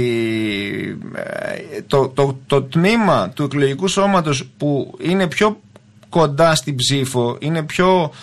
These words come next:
ε, προσκολλημένο στην πολιτική και στην, ε, στο να ψηφίζει, που είναι οι άνω των, ας πούμε, πενήντα πια στη χώρα, που είναι ένα μεγάλο μέρος του πληθυσμού, έχει, ε, θα αποδοκιμάσει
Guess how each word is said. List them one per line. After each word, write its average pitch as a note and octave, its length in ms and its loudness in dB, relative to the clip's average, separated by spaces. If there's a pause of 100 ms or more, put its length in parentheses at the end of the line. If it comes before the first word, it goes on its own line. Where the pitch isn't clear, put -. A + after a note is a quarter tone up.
(220)
ε, - 80 -8
προσκολλημένο D3 920 2
στην C#3+ 200 -2
πολιτική C#3 840 0
και C3+ 120 -2
στην, C3 420 -2
ε, B2 280 2
στο C#3 120 -2
να C#3 120 0
ψηφίζει, B2+ 560 0
που C3 160 -4
είναι D#3+ 200 0 (100)
οι D3+ 80 2
άνω F3 360 2
των, A#2+ 380 -4 (640)
ας B2+ 240 0
πούμε, B2 340 2
πενήντα B2+ 600 2
πια G#2 360 0
στη - 160 -6
χώρα, A#2 300 2
που F3+ 100 -2
είναι F3+ 120 2
ένα E3 180 2
μεγάλο D#3 380 2
μέρος A2+ 320 0
του - 100 -16
πληθυσμού, B2+ 540 -2 (400)
έχει, A3 520 0 (120)
ε, C#3 640 2
θα D3+ 180 4
αποδοκιμάσει C#3+ 1040 0